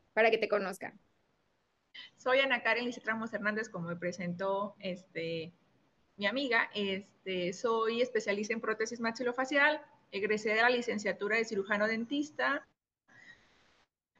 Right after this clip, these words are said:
Speaker 2: ya hace ratito, por parte de la, de la U-, Universidad Autónoma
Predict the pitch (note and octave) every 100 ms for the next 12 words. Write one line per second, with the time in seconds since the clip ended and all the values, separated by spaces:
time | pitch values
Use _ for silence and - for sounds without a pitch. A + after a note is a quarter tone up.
0 | _ F#3+ E3 _ _ _ _ _ _ _
1 | _ F#3+ G#3 G#3+ - _ _ C#4+ C#4+ A#3
2 | C4+ - _ _ _ G3 G3 G3+ G3 A3
3 | A3 G3 F#3 - G#3 _ - G3+ G3+ F#3+
4 | F#3 - - A#3 - A#3 A3+ A3+ G#3+ G#3+
5 | G#3+ A3 - A3 A3 A3 A3 G#3+